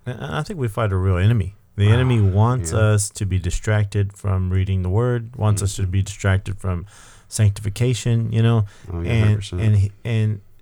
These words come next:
Speaker 1: you know, Satan is a liar, and he will go to any lengths to, to distract us, meaning he'll give us a piece of the truth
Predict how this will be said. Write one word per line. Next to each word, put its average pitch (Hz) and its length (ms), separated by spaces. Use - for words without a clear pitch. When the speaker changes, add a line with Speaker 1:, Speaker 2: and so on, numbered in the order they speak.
Speaker 1:
you 120 160
know, 104 280
Satan 165 580
is 107 140
a 104 80
liar, 110 460
and 117 120
he 202 400
will 120 540
go 117 400
to - 240
any 147 260
lengths 107 640
to, 104 520
to 98 140
distract 95 460
us, 95 140
meaning 127 320
he'll 139 180
give 123 300
us 127 240
a 104 120
piece - 380
of 98 140
the 87 100
truth - 500